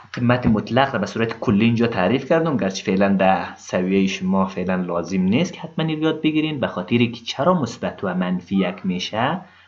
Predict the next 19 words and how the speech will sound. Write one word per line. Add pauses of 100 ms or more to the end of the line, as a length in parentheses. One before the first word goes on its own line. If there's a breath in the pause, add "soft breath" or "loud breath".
(140)
دارای
چی؟
قیمت
مطلق
مساوی
است. (580 loud breath)
می‌گیم
اگر
x
یک
عدد
باشه،
ممکنه
می
x
عدد
سه
شما
باشه،